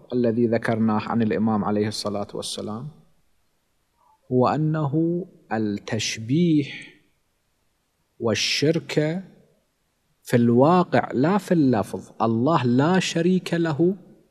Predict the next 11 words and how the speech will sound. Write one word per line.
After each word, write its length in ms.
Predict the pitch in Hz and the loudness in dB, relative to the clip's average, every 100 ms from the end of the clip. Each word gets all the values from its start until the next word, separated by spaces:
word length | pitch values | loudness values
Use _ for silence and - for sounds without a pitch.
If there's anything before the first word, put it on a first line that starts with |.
| _ _ _ _ _ | _ _ _ _ _
يعني 280 | 123 110 120 | 0 2 2
لا 240 | 127 160 | 2 4
يوجد 540 | 165 147 160 151 131 113 | 4 8 8 8 6 2
شريك 500 | - 117 143 151 117 | 0 2 4 4 2
لله 400 | 107 113 127 151 | 0 2 0 -2
في 160 | - | -2
الواقع. 520 | 117 110 107 98 - 90 - _ _ _ _ _ _ _ _ _ _ _ _ _ _ _ _ _ _ - | 0 2 2 0 -6 -12 -18 _ _ _ _ _ _ _ _ _ _ _ _ _ _ _ _ _ _ -6
الله 420 | 120 123 139 156 143 | -2 0 4 4 4
لا 240 | 139 165 | 4 4
شبيه 540 | 160 165 151 160 143 | 2 0 2 2 2
له، 460 | 143 135 127 139 160 | 0 -2 -4 -6 -8